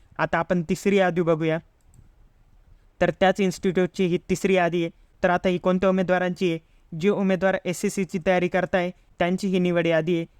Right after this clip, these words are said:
इथे बघा, त्यांनी काय म्हटलंय, संघ लोकसेवा आयोग, एसएससी नागरी सेवा स्पर्धा परीक्षांकरता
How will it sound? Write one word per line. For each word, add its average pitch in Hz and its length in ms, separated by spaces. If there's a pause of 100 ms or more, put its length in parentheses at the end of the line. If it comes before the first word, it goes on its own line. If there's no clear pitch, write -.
(140)
इथे 175 180
बघा, 175 240 (120)
त्यांनी 175 220
काय 190 120
म्हटलंय, 175 320
संघ 175 300
लोकसेवा 180 500
आयोग, 160 320 (140)
एसएससी 165 400
नागरी 165 400
सेवा 170 260
स्पर्धा 170 380
परीक्षांकरता 170 680